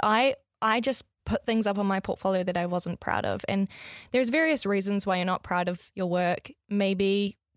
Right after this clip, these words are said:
it's something that you did and you're, you think maybe I didn't make the right decision, design decisions, or, or maybe, like in Razvan's case, the, the client had a bad idea and you were kind of cornered and couldn't really do anything about it, and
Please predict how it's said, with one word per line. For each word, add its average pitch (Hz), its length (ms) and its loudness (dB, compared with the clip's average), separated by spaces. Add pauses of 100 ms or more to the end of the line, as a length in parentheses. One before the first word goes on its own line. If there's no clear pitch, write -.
(340)
it's 208 160 -4
something 196 260 0
that 185 140 0
you 240 200 2
did 233 340 2
and 196 200 0
you're, 185 160 0
you 196 240 -2
think 190 320 -4
maybe 190 400 -2
I 185 100 -2
didn't 185 320 -4
make 185 160 -4
the - 100 -8
right 190 160 -2
decision, 233 640 0
design 214 320 0
decisions, 214 500 0
or, 190 200 -2 (300)
or 226 100 0
maybe, 277 380 2
like 254 200 -2
in 247 240 0
Razvan's 220 440 -2
case, 220 380 0
the, 202 300 0
the 214 100 -4
client 220 340 0
had 214 120 0
a 196 40 -2
bad 190 180 0
idea 208 560 2
and 190 320 2 (400)
you 220 100 4
were 220 80 4
kind 226 220 2
of 202 240 -2
cornered 254 640 2
and 208 180 0
couldn't 220 200 -2
really 202 180 0
do 247 140 0
anything 233 320 2
about 208 260 2
it, 214 180 2
and 202 320 0